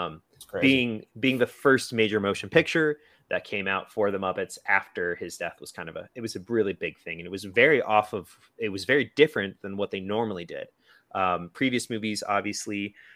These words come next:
Speaker 1: uh, Muppets Take Manhattan, um, the,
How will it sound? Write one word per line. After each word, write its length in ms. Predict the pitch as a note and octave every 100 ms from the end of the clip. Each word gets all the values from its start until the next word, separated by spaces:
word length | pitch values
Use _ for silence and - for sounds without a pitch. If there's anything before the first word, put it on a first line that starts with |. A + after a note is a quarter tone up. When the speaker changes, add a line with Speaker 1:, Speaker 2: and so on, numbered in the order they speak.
| _ _ -
Speaker 1:
uh, 260 | F#2+ F2+
Muppets 360 | F#2+ G#2 G#2+ -
Take 200 | G#2+ -
Manhattan, 680 | F#2 - D3 C#3+ C#3 C3 C3
um, 480 | G2+ F#2+ F2+ F2 F2+ _ _ _ _ B2+
the, 420 | G2+ F#2+ E2+